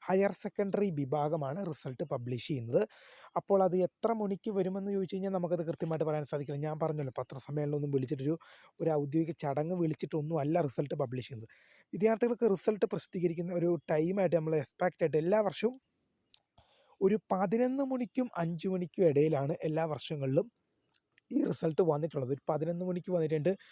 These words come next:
പതിനൊന്ന് മണിക്കും അഞ്ച് മണിക്കും ഇടയിലാണ് എല്ലാ വർഷങ്ങളിലും റിസൾട്ട് വരാറുള്ളത്. അതുകൊണ്ട് തന്നെ നിങ്ങൾ പതിനൊന്ന് മണി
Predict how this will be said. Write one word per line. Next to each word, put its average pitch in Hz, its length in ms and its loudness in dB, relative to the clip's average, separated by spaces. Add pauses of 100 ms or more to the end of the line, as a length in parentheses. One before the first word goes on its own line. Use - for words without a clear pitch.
(400)
പതിനൊന്ന് 170 360 2
മണിക്കും 165 300 0
അഞ്ച് 151 260 -2
മണിക്കും 165 300 0
ഇടയിലാണ് 156 420 4
എല്ലാ 151 240 0
വർഷങ്ങളിലും 151 520 -2 (100)
റിസൾട്ട് 147 400 -2
വരാറുള്ളത്. 185 520 4 (920)
അതുകൊണ്ട് 147 360 2
തന്നെ 165 160 4 (1040)
നിങ്ങൾ 147 160 2 (120)
പതിനൊന്ന് 151 400 2
മണി 165 140 0